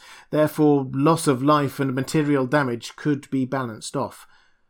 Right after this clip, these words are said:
The Solarian system was rich in iron, to which the Nevians were welcome. Red Nevia possessed abundant stores of substances which upon Earth were either rare or of vital importance, or both. Therefore, commerce was to be encouraged.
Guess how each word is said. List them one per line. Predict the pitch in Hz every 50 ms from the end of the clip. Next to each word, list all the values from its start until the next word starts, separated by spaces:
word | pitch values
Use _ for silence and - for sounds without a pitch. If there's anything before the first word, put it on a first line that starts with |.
| _ _ _ _ _ _
The | 131
Solarian | - - 151 151 165 185 196 185 156 143 131
system | - - 135 120 - - 143 135 131
was | 127 131 127 120 - -
rich | 135 143 156 - - - -
in | 131 123 -
iron, | - 165 165 147 127 120 123 131
to | 127 -
which | 117 127 - - - -
the | 123
Nevians | 123 127 123 117 123 120 113 110 -
were | - 117
welcome. | 123 170 190 196 190 - 156 151 160 156 - - - - - _ _ _
Red | 127 139 147 139 131
Nevia | 147 147 147 135 143 147 143 139 139
possessed | 143 135 135 139 131 - - -
abundant | 165 123 - 147 151 147 135 135 147 -
stores | - - 151 147 147 143 131
of | 139 123
substances | - - 160 156 131 - - 147 156 151 - 151 143 127 131
which | 135 170 180 -
upon | - 131 - 147 147 151
Earth | - 185 180 - 131 113 - -
were | - 143
either | - 139 147 147 143 139
rare | 135 127 147 156 151 151 147 147 147
or | 147 143 143
of | 147 147 143 -
vital | - 147 151 151 151 160
importance, | 160 151 139 - - 190 180 - 117 - - - -
or | 139 131 120 - _ _
both. | - 165 131 104 - - - - - - -
Therefore, | - 165 160 151 - - 156 147 147
commerce | - - 202 180 135 120 131 143 - - -
was | 139 143 143 143 143 139 -
to | - 143
be | 135 147 151
encouraged. | 151 143 135 - 165 156 123 104 - - - -